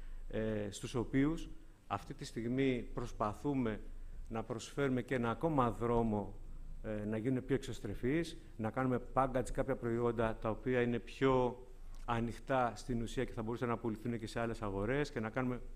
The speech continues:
package, ε, αυτές τις λύσεις και να τις προσφέρουμε λόγω της, ε, εξάπλωσής μας διεθνώς και σε άλλες αγορές. Ε, αυτό είναι ένα κανάλι για τους συνεργάτες μας, το οποίο, αν κάποιον τον ενδιαφέρει και θέλει να κάνει business και στο εξωτερικό,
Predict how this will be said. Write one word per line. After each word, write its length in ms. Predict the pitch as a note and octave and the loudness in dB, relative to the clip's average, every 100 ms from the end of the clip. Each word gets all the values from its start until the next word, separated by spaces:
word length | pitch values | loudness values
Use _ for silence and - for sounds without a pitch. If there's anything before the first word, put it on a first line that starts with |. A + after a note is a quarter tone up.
| - | -2
package, 380 | C#3 C3+ A#2 F#2 - - C3+ | 0 0 -2 -6 -10 -12 -10
ε, 20 | B2+ | -8
αυτές 680 | - A2+ - C3+ B2+ - - - | -4 -4 -2 0 0 -2 -10 -10
τις 160 | - G2+ | -8 -4
λύσεις 360 | A2+ C3+ C3+ | -2 -2 -4
και 120 | - A#2+ | -4 -2
να 140 | A2+ | -2
τις 120 | G2 | -4
προσφέρουμε 520 | - G#2 C3 C3 C3 C3+ - - - - | -6 -4 -2 0 0 0 -4 -8 -16 -6
λόγω 340 | A#2 B2 C3 B2+ | 2 4 4 2
της, 380 | A2+ A2 - | 0 -6 -4
ε, 600 | A2+ G#2+ G2+ G2+ F#2+ F#2+ F#2+ | 0 0 0 -2 -2 -4 -6
εξάπλωσής 460 | - B2+ A2+ B2+ | -4 -4 -4 -4
μας 160 | A#2 A2+ | -2 0
διεθνώς 460 | G#2 G2 A#2 B2+ - | 0 0 0 -2 -2
και 140 | A#2 | -4
σε 160 | - A2+ | -2 0
άλλες 260 | B2 A#2+ | 0 0
αγορές. 500 | A2 A2+ G#2 F#2+ - - - - - - - - - | 0 2 2 -2 -4 -12 -12 -14 -14 -16 -18 -10 -4
Ε, 280 | A2 G#2+ G2+ | -2 0 -2
αυτό 180 | A#2 D3 | 0 2
είναι 100 | C#3+ | 4
ένα 80 | |
κανάλι 500 | C3 A#2+ C#3+ C#3+ G2+ F2 - | 4 4 4 4 2 -4 -8
για 100 | G#2 | -8
τους 100 | - | -6
συνεργάτες 480 | - G2 G2 A#2 C3 | -4 -4 -2 -2 -2
μας, 180 | C#3 C#3+ | -4 -2
το 80 | A#2 | -4
οποίο, 440 | - C3+ B2+ - - - - | 0 0 0 -4 -12 -8 -4
αν 140 | C3 | -2
κάποιον 240 | C3+ B2+ | 0 -2
τον 140 | B2 A#2 | -2 -2
ενδιαφέρει 680 | G#2+ G2+ F#2+ - A2+ G2 - - | 0 -2 -2 0 0 0 -4 -6
και 100 | G#2+ | -4
θέλει 160 | C3+ | 0
να 60 | C3 | 0
κάνει 280 | C3 B2 A2 | 2 0 0
business 220 | A#2 A2+ - | 0 -2 -2
και 80 | |
στο 100 | B2 G#2 | -6 -8
εξωτερικό, 600 | - G2 F#2 C3 C3 | -8 -6 -2 -2 -2